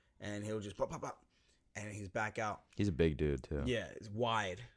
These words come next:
Speaker 1: That's
Speaker 2: He's
Speaker 1: why when he fought for
Speaker 2: I
Speaker 1: Volo
Speaker 2: saw him in person at the P I. I was like, "Fuck."
Speaker 1: Yeah, thick boy.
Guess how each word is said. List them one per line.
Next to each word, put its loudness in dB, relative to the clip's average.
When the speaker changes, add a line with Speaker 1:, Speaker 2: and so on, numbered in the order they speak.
Speaker 1:
That's 4
Speaker 2:
He's 8
Speaker 1:
why 6
when 4
he 2
fought 4
for 0
Speaker 2:
I 10
Speaker 1:
Volo 12
Speaker 2:
saw 12
him 12
in 10
person 8
at 4
the -2
P 4
I. 6
I 6
was 2
like, -2
"Fuck." -6
Speaker 1:
Yeah, -2
thick -4
boy. 0